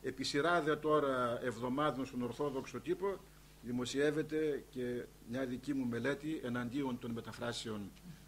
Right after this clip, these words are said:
των λειτουργικών κειμένων. Ένα άλλο γεγονός το οποίο πολύ μας απεισχόλησε και μας επίκραινε ήταν η επίσκεψη του Πάπα στην Κύπρο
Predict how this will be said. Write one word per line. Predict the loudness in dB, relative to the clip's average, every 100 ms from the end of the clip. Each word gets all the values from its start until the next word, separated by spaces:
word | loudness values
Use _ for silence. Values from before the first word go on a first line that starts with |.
| -12
των | -6 -4
λειτουργικών | -4 -4 -6 -2 -2 -2 -6 -16 -20 -8
κειμένων. | 0 2 0 -4 -10 -18 -20 -20 -20 -20 -20 0
Ένα | 4 8 10
άλλο | 10
γεγονός | 10 8 8 6 6 6
το | 4
οποίο | 2 4 4 6 4 2
πολύ | 2 2
μας | 2 2
απεισχόλησε | 0 0 0 0 0 -2
και | 0
μας | -2 -4
επίκραινε | -4 -2 -2 0 -2 -4 -2
ήταν | 0 2 0
η | 4 4
επίσκεψη | 4 2 2 2 0 -2
του | -4 -4
Πάπα | 0 0 0
στην | -4 -6
Κύπρο | -8 -6 -8